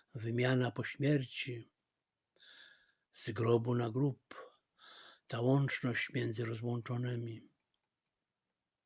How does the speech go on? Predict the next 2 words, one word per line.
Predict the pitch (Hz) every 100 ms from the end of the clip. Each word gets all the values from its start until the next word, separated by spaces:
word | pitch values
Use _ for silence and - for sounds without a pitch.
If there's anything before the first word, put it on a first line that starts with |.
| _ _ _ _ _ _ _ _ _ _ _ _ _ _ _ _ _ _
Jak | 120 120
widać, | 208 190 170 - -